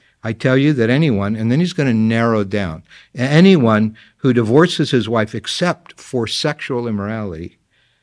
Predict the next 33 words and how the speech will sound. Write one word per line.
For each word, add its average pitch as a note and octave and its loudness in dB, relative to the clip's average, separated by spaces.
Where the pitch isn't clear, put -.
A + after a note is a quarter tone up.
and G2+ -6
marries A#2 0
another A2+ -2
woman F#2+ -6
commits F#2 -10
adultery." F#2+ -10
And - -20
he A#2 -6
was A#2 -6
speaking B2+ -8
to A#2+ -2
a F#2 -6
backdrop G#2 -6
here G#2 -8
where A2+ -12
in A2 -4
Jesus' A2 -2
time B2+ -2
in G#2 -2
the G2+ -6
Jewish G#2 -6
community, A#2 -6
divorce A#2 -4
was G2+ -8
fairly A#2+ -4
discretionary. G#2 -8
And G2+ -8
if F#2+ -10
you, A2 -2
if G#2 -8
a, G#2 -4
if G2+ -10
a F#2+ -6